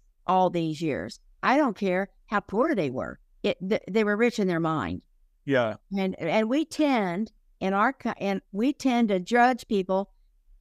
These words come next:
Speaker 1: uh, intellectual ability and who they are by their wealth. And that's wrong.
Speaker 2: Right.
Speaker 1: Uh, and so there was that kind of in that D N A that had in the various,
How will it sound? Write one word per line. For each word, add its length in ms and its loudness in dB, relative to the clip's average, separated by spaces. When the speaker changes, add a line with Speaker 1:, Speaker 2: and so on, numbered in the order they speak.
Speaker 1:
uh, 260 2
intellectual 580 2
ability 600 0
and 220 0
who 160 2
they 180 4
are 180 2
by 280 2
their 200 -2
wealth. 320 0
And 420 0
that's 340 2
wrong. 200 2
Speaker 2:
Right. 280 -2
Speaker 1:
Uh, 360 0
and 460 0
so 400 0
there 220 0
was 220 -2
that 400 0
kind 220 0
of 100 -2
in 120 0
that 240 0
D 180 0
N 100 2
A 240 2
that 180 2
had 220 2
in 200 -2
the 180 -2
various, 680 0